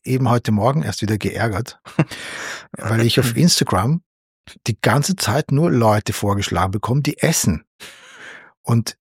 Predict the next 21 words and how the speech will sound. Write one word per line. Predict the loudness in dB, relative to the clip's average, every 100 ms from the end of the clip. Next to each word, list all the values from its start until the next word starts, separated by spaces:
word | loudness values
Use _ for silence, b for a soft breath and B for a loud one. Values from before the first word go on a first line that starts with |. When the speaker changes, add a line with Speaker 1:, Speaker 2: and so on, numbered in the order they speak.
| _
Speaker 1:
ich, | -4 -2 -6 -12 _ _ _ _ _ _ _ _ -4
also | 0 0
ich, | -2 -4
ich | -4 0
hab | 2
mir | 4
irgendwann, | 4 4 4 4 0 -4
ich | -4
hab | 0
mir | 2
ein | 2
paar | 0 -2
solche | -2 -2
Videos | 0 0 0
angeschaut, | -2 0 2 2 2
weil | 2
ich |
mich | 2
Speaker 2:
Mhm. | 2
Speaker 1:
gefragt | -2 -2
hab, | 0